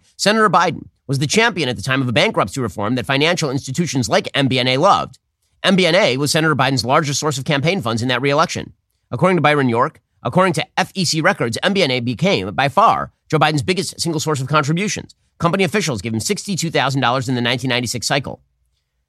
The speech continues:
Senator Biden and M B N A formed very tight ties, it's clear. Then, right after the election, Hunter was roped in. Hunter graduated law school in May nineteen ninety-six. Within just a few months, he landed a job at M B N A.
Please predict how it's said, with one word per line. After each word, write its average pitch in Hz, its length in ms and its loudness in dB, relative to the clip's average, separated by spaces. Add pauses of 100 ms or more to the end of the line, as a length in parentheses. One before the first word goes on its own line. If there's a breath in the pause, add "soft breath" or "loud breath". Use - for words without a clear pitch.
(140)
Senator 208 260 4
Biden 165 200 4
and 147 80 2
M 147 120 2
B 151 80 2
N 127 80 0
A 143 140 -2
formed 123 240 -2
very 175 180 2
tight 160 160 0
ties, 113 260 -2
it's 110 120 -10
clear. 123 200 -2
Then, 139 320 2
right 151 160 2
after 165 200 0
the 143 100 -2
election, 123 460 -4
Hunter 202 240 0
was 127 160 -2
roped 107 240 -2
in. 62 180 -8 (180)
Hunter 220 200 2
graduated 170 480 0
law 123 180 0
school 117 220 -4
in 117 120 2
May 151 220 4
nineteen 127 280 -2
ninety-six. 127 520 -2 (320)
Within 175 180 2
just 160 180 0
a 170 60 -2
few 185 140 -2
months, 226 400 2
he 117 80 -8
landed 139 280 0
a 143 60 -4
job 139 240 2
at 214 240 2 (420)
M 113 200 0
B 143 120 2
N 165 120 4
A. 175 340 0